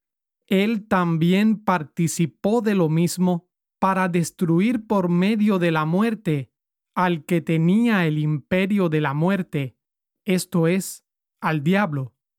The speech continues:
y librar a los que por el temor de la muerte estaban durante toda la vida sujetos a servidumbre. Porque, ciertamente,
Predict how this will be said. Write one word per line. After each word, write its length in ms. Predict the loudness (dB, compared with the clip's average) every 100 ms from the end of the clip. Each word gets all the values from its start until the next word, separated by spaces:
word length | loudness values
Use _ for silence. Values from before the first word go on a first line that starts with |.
| _ _ _ -2
y 200 | 0 0
librar 680 | 0 -2 0 0 -2 -4 -2
a 120 | 0
los 240 | 0 -2
que 200 | -4 -6
por 300 | -6 -4 -2
el 200 | -2 -4
temor 520 | -4 -2 0 0 0 -2
de 160 | -2
la 120 | 0
muerte 640 | 0 0 0 -2 -4 -4 -6 _ _ _ _
estaban 800 | -4 -4 -6 _ -2 0 2 2
durante 520 | 2 0 -2 -2 -4
toda 540 | -6 _ -2 0 0 0
la 180 | 0 0
vida 540 | 0 0 0 -4 -8 _ _ _ _
sujetos 840 | -6 -2 -2 0 -2 0 -2 -4 -4
a 120 | -6
servidumbre. 800 | -4 -6 -4 -2 -2 -2 -6 -10 _ _ _ _ _ _
Porque, 580 | -2 -2 -2 -6 -6 -8 _ _ _
ciertamente, 1200 | -16 -2 0 0 -2 -2 0 0 0 -2 -4 -6